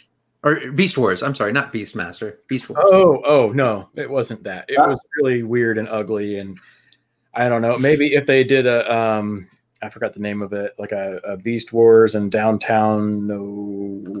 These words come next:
Speaker 2: whatever crossover, like they did with Cerebros. Uh, anyway,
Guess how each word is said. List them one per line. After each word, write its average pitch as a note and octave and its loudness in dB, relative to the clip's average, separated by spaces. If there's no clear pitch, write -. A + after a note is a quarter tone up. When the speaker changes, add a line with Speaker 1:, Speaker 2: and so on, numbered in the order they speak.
Speaker 2:
whatever G#2 6
crossover, G#2+ 4
like G2+ 2
they G2+ -2
did G2 -6
with G2 -10
Cerebros. G#2 0
Uh, F#2 -6
anyway, G#2 0